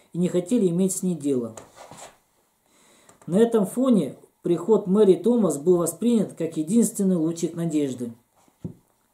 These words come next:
«Вот источник силы, Соня», сказала посетительница, «и эта сила может стать твоей».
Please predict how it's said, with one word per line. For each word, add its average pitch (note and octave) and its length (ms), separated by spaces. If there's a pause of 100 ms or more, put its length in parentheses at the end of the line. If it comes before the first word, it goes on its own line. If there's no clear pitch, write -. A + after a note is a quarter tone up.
(1000)
«Вот A3+ 300
источник A3+ 540
силы, A#3+ 340
Соня», C#3 540 (480)
сказала E3 480
посетительница, C#3+ 880 (140)
«и D#3 80
эта F#3+ 240
сила B3 340
может F#3+ 340
стать F#3+ 300
твоей». D3+ 540